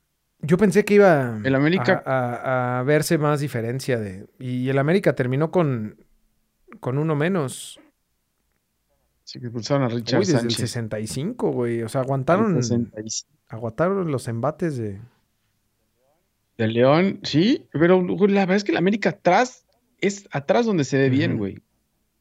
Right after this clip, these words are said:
Speaker 2: Y, y no, no pudo. O sea, León, ve, ve, ve, pon las estadísticas, güey, el, el León estuvo encima todo el tiempo,
Speaker 1: Sí.
Speaker 2: güey.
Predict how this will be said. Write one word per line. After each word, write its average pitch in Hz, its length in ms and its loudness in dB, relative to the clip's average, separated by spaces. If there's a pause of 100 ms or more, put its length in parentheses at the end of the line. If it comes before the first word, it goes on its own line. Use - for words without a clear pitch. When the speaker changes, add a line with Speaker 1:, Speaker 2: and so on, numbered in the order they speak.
(1040)
Speaker 2:
Y, 131 720 2
y 139 100 4
no, 180 360 4
no 214 160 2
pudo. 285 180 2
O 277 40 2
sea, 190 140 6
León, 214 220 6 (200)
ve, 127 280 -6
ve, 143 160 -8
ve, 139 180 0
pon 165 160 -2
las 190 140 0
estadísticas, 156 680 -2 (540)
güey, 131 380 -2
el, 107 520 -6
el 120 180 -2
León 143 240 2
estuvo 156 460 2
encima 143 600 2
todo 147 220 2
el 127 140 0
tiempo, 139 360 -2
Speaker 1:
Sí. 143 60 0
Speaker 2:
güey. 120 360 0